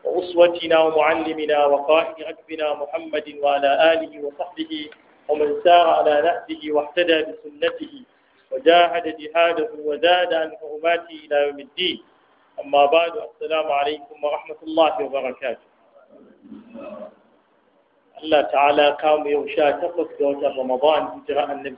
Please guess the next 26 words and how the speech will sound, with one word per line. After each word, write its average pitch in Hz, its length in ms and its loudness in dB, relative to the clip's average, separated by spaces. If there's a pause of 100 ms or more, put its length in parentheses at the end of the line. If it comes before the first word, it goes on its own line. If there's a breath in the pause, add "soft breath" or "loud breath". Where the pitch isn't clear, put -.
sallallahu 139 480 2
alaihi 135 320 2
wa 131 240 -12
sallam, 147 320 2 (640)
dubu 147 240 -10
ɗaya 147 320 6
da 139 60 -6 (100)
ɗari 139 240 -6
hudu - 240 -12
da 139 80 -14
talatin 135 460 -2
da 131 100 -6
takwas, 160 480 0 (560)
kuma 143 480 4
sha 147 240 4
uku 143 400 -8
ga 127 80 4
watan 127 640 0
shida, 151 400 2 (480)
miladiyya 127 720 -4
dubu 135 380 -14
biyu 139 140 -14
da 127 120 -6
goma 127 240 -8
sha 131 560 2
bakwai, 139 320 2